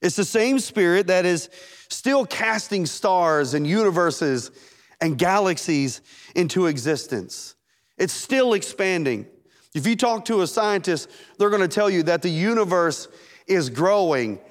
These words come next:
How? Because of God, because of a sovereign, all-powerful, holy God who is still speaking, who is still moving, who is still breathing.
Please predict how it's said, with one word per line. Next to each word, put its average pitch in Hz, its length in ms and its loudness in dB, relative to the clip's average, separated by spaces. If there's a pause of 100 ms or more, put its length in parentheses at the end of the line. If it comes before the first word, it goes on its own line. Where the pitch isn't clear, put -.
(260)
How? 147 720 0 (1160)
Because 156 380 -4
of 135 140 -2
God, 120 540 0 (560)
because 170 320 0
of 165 120 0
a 147 120 0
sovereign, 185 640 -2
all-powerful, 175 1080 -2 (380)
holy 190 400 0
God 135 420 0 (360)
who 160 160 -2
is 139 100 -4
still 165 260 -2
speaking, 156 720 -4 (280)
who 175 140 -2
is 156 120 -4
still 165 220 0
moving, 151 680 0 (220)
who 180 160 -2
is 151 100 -4
still 147 240 -2
breathing. 127 680 0